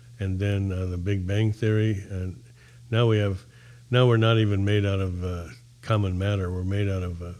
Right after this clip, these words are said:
freakish matter. So I can imagine, um, alternative theories having fun with dark energy and dark matter. We really don't know what it is. I've spent part of my career looking for dark matter, looking for its interactions in some way other than gravitational, which means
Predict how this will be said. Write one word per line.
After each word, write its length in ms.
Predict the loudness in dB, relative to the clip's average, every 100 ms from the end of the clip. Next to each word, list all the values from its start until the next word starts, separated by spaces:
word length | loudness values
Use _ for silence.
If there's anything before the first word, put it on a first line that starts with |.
| -18
freakish 560 | 0 2 2 0 -4 -6
matter. 420 | -4 -4 -6 -8 -18 -20 -20 -20 -20 -20
So 300 | -4 0 2
I 100 | 2
can 180 | 2 4
imagine, 800 | 4 4 4 2 2 0 -2 -6 -6
um, 320 | -4 -4 -8 -12 -20 -20 -20 -12 -4
alternative 480 | -2 2 4 4 2
theories 380 | 2 2 2 0
having 260 | -2 -2
fun 360 | -2 0 0 0
with 140 | -2
dark 280 | -2 -2 -2
energy 340 | -2 -2 -2
and 140 | -4 -2
dark 220 | -4 -4
matter. 380 | -2 -2 -2 -6 -14 -20 -20 0
We 80 | 4
really 300 | 8 8 6
don't 220 | 4 2
know 140 | 2
what 160 | 2 0
it 120 | 0
is. 260 | 0 -2 -4
I've 180 | -6 -6
spent 480 | -4 -2 -2 -6
part 200 | -2 0
of 60 | 0
my 140 | 0 -4
career 540 | -4 -2 0 0 -4 -12 -20 -20 -12 -2
looking 320 | 0 2 0
for 140 | 0
dark 320 | 0 0 0
matter, 400 | -2 -2 -2 -4 -8 -20 -20 -20 -20 -8 0
looking 260 | 4 4
for 180 | 2 2
its 180 | 2 0
interactions 640 | 2 2 2 -2 -2 -4
in 120 | -4 -4
some 260 | -2 0
way 160 | 0 0
other 200 | 0 0
than 160 | 0
gravitational, 800 | -2 -2 -2 -2 -2 -2 -4 -6 -6
which 260 | -8 -6
means 380 | -4 -2 -4